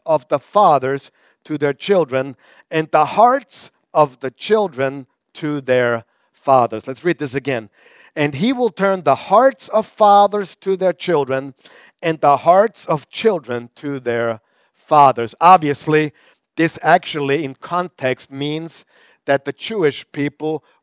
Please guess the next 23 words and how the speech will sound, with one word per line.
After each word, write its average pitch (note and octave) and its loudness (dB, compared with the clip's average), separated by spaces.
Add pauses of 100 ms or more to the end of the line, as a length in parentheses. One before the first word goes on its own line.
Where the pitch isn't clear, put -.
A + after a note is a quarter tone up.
would D#3 -10
go D3+ -4
back D3+ -2 (100)
to D#3 -14
their C#3 -4
forefathers, - -6 (400)
to - -10
their C#3 0
forefathers' C#3+ -2
faith, - -4 (380)
the, B2+ -10 (180)
the C#3 -4
God D#3+ 4
of C3+ -4
Abraham, C#3+ -2 (380)
Isaac, D3+ 0 (280)
and B2 -16
Jacob, F3 -4
their B2 -2
forefathers. A2+ -6 (520)
But C4 0
in A3 -4
a, F3 2